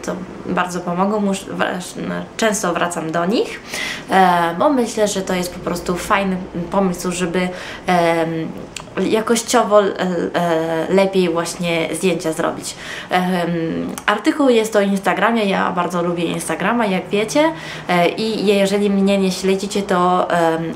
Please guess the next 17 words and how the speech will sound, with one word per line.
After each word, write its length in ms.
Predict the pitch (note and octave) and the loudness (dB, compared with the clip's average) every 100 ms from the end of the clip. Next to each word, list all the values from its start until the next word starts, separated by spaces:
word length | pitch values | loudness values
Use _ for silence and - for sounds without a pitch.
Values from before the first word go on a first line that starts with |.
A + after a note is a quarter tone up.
| F#3 | -4
ostatnio 360 | - G3 F#3+ | 0 0 0
może 220 | F3+ F#3 F3+ | 0 0 0
zauważyliście, 840 | F#3 F3 F3 F3 G3+ A#3+ - G#3+ | -2 0 -2 -2 0 -2 0 0
że 160 | F#3 F#3 | 0 0
mam 300 | F3+ F3+ F3+ | 0 2 0
dwa, 300 | F3 F3+ F3+ - - - - | 2 0 0 -6 -14 -10 0
em, 680 | F3 E3+ D#3+ D#3+ D#3+ D#3 D#3 D#3 - | 4 4 4 0 -2 -4 -6 -6 0
profile 360 | G3+ G#3 F3+ | 0 2 0
na 120 | F3 | 2
Instagramie. 640 | E3 D#3+ E3 D#3+ A3 B3 G#3+ | -2 -2 -4 0 2 2 2
Jed-, 460 | G3 F#3 E3+ E3 | 2 0 -2 0
jeden 220 | A3 A#3 G3+ | 2 2 0
jest 280 | F#3 - | -2 0
mój 380 | G3 G3 F#3 F#3 F3+ - - F#3+ | 2 4 4 2 -2 -12 -10 2
własny, 540 | G3 - - B3+ C4+ | 2 2 0 2 4
mój, 540 | G3+ F#3 E3+ E3+ D#3+ | 2 0 -2 -2 -2
em, 80 | - | 2